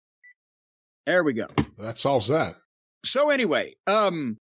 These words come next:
Speaker 1: but, uh, we thank everybody for supporting those shirts. Still a few available. All proceeds going to nami, N A M I dot org, the National Alliance on Mental Illness. And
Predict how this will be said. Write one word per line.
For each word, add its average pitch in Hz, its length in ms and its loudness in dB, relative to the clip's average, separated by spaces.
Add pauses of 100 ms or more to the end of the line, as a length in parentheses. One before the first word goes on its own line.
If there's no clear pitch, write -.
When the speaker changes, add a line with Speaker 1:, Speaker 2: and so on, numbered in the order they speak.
(380)
Speaker 1:
but, 240 240 0
uh, 220 220 2
we 208 100 2
thank 262 280 2
everybody 233 380 2
for 202 180 -2
supporting 220 420 0
those 202 200 2
shirts. 214 280 2
Still 220 240 2
a 202 40 4
few 208 340 2
available. 214 760 2
All 196 240 2
proceeds 202 640 0
going 190 320 2
to 165 240 2
nami, 160 720 2
N 190 180 2
A 180 200 4
M 185 260 0
I 165 260 2
dot 165 340 2
org, 175 300 2
the 147 100 4
National 156 440 2
Alliance 160 420 2
on 151 240 2
Mental 156 400 0
Illness. 202 560 2
And 294 560 2